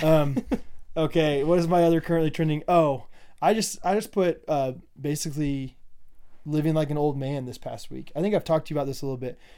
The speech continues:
Speaker 1: but it's been amazing. I've gotten so much sleep and gone to bed so early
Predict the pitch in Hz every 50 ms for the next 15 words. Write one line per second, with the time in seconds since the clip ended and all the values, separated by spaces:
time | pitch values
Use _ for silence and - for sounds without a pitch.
0 | - - - - - 151 151 160 170 165 - 196 196 175 160 156 151 147 151 151
1 | 156 143 135 139 131 131 131 - - - 143 156 151 143 160 160 156 156 131 -
2 | - - 151 151 156 156 156 - - - 156 156 151 156 - 170 135 131 139 143
3 | 143 139 127 135 131 127 127 - - 139 139 139 139 - 131 135 135 135 131 127
4 | 127 123 120 -